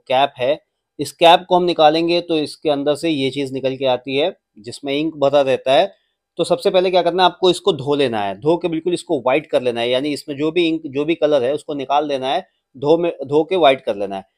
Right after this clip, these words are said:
देखिए इसको धोना, आप इसको प्याले में भिगो दीजिए एक आध घंटे बाद, उसके बाद इसको निचोड़ दीजिए तो ये सारा कलर निकल जाता है।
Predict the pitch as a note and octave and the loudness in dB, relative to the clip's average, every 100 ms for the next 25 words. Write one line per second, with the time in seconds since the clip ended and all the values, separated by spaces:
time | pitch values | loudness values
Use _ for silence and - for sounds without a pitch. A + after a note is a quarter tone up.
0 | _ F3 F#3 G3 - G#3 D#3+ D#3+ F3+ F#3+ | _ 2 6 4 4 0 2 0 4 2
1 | F3+ C#3 C3+ C#3+ E3 - E3+ D#3 D#3 F3 | 2 -2 -2 -2 -4 -6 0 2 2 0
2 | E3+ C3 D#3 E3 D#3+ E3 D#3 D3+ D3+ D3 | -4 -2 0 0 0 0 2 0 0 -4
3 | D#3 E3 D#3+ F3 D#3 - D3+ D3 - G3 | -4 0 2 2 -2 -2 -2 -2 -4 -6
4 | D3+ C#3+ D3+ D3 C#3+ D3+ G3 D#3 D3 D3+ | -6 -4 -4 -4 -6 -4 -4 -4 -6 -4
5 | C3 C3+ C#3 C3 C3 A#2 G2+ F#2+ F2+ - | -4 -4 -4 -4 -6 -8 -10 -8 -10 -8
6 | F#2 | -10